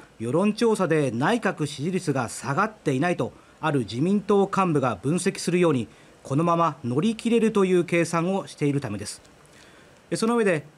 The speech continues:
安倍総理がオリンピック後の景気の落ち込みを念頭に、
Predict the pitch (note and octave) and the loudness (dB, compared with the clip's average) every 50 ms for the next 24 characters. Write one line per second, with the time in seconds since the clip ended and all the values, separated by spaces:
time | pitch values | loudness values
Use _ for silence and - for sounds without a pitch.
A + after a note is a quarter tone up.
0 | - _ - D3+ D#3 G#3+ A3 A#3+ A#3 A3 G3 F#3 E3+ F3 F3 F3 F3 - - C#3 | -18 _ -4 0 0 0 2 2 2 4 4 4 2 2 2 0 0 -2 -2 -2
1 | D3+ F#3 G#3 A3 G#3+ - - A3 G#3 G#3+ - A3 F#3 G3 A#3 A3 G3+ D3 A2+ F#2+ | 0 0 0 0 0 0 0 -2 -2 -2 -4 -2 0 2 2 2 2 0 -2 -4
2 | - - G3+ G#3+ A3+ A3+ A3 A3+ G#3+ G#3 G3+ - - D#3 D3+ - - - G#3+ G#3 | -4 -2 0 0 0 0 0 0 0 0 -2 -2 -4 -4 -4 -4 -4 -2 0 2
3 | G3+ G3 G3 F#3+ F#3 F#3+ E3 F#3 F#3 F3 F3 E3+ D#3 | 2 2 2 2 0 0 0 2 2 2 2 2 0